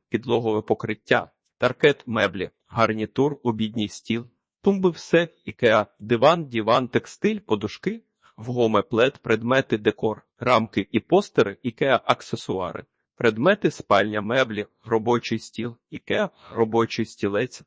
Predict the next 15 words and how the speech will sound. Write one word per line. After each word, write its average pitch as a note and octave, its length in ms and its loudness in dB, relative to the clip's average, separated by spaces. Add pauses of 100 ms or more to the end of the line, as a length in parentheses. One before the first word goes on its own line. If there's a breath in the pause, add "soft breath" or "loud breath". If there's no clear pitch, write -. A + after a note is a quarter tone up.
(100)
Ларедоюти A2 680 0
столик, - 640 -4
Зара A2 320 2
Гоме A2+ 400 -2 (100)
ліжко, B2 480 -8 (840 soft breath)
Круз E3 340 -2
освітлення, D#3+ 720 -6 (160)
настільний F3+ 580 -4
світильник, D#3+ 840 -4
Ікеа. F#2+ 400 -6 (120)
Декор, C3+ 480 4
предмети, C3+ 680 0 (180)
ванна A#2 340 4
кімната, A2 560 0
оздоблення, A2 800 2